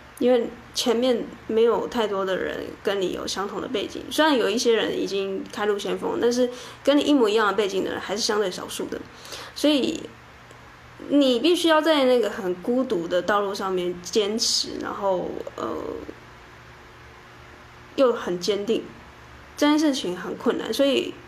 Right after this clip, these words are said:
为什么你看很多这种比较走在前面的人，他会，像我们知道有些成功人士，他的习惯就会是看书嘛，他就算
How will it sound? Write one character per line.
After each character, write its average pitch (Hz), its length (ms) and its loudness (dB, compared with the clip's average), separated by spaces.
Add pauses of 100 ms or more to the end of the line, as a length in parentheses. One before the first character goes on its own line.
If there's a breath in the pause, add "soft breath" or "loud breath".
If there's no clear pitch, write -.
(120)
为 285 120 4
什 247 80 0
么 170 220 -4 (360)
你 - 200 -2
看 254 220 2
很 226 160 -2
多 202 320 0
这 240 100 2
种 214 160 0 (300)
比 185 100 0
较 214 280 2
走 214 180 0
在 233 120 2
前 247 160 -4
面 214 160 2
的 196 80 -2
人， - 160 -4
他 208 140 -4
会， 214 220 -2 (1300 loud breath)
像 262 160 4
我 220 60 4
们 190 60 -2
知 202 60 2
道 220 140 6
有 202 100 2
些 220 100 0
成 214 200 0
功 208 100 4
人 202 100 2
士， 208 140 0
他 202 300 0
的 190 480 -2
习 214 240 -2
惯 233 140 4
就 214 60 4
会 208 80 2
是 220 80 -2
看 220 240 -2
书 190 220 -6
嘛， - 220 -4
他 208 360 2
就 254 160 2
算 240 240 2